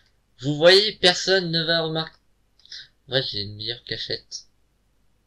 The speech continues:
Merde, y a un mec à côté. Nickel, <laughs> j'ai eu peur qu'il se déplace avec moi, le bloc, que je puis fixe. Ouais, je voulais me mettre au-dessus. What ?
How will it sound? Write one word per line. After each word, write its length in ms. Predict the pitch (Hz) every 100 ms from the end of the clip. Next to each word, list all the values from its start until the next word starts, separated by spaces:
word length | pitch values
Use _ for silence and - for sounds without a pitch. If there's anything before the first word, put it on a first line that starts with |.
| _ _ _ _ _
Merde, 320 | 127 127 107
y 80 | 104
a 80 | 110
un 80 | 113
mec 220 | 135 131
à 100 | 113
côté. 420 | 123 117 131 135 _ _ _ _ _ _ _ _ - - _ _ _ _ _ _ _ _ _ _ _ _ _ _ -
Nickel, 360 | 127 - 123 131
<laughs> 60 | 147
j'ai 140 | 143 175
eu 100 | 151
peur 260 | 185 -
qu'il 140 | - 143
se 80 |
déplace 420 | 135 147 147 147 135
avec 200 | 131 139
moi, 120 | 143
le 60 |
bloc, 180 | 127 135
que 680 | - - - 156 143 - -
je 200 | - 135
puis 220 | - 131
fixe. 360 | - 143 - - - - _ _ _ -
Ouais, 160 | 143
je 60 | 110
voulais 160 | 110 110
me 80 |
mettre 200 | 120 -
au-dessus. 400 | 123 - 147 143 _ _ _ -
What ? 240 | 208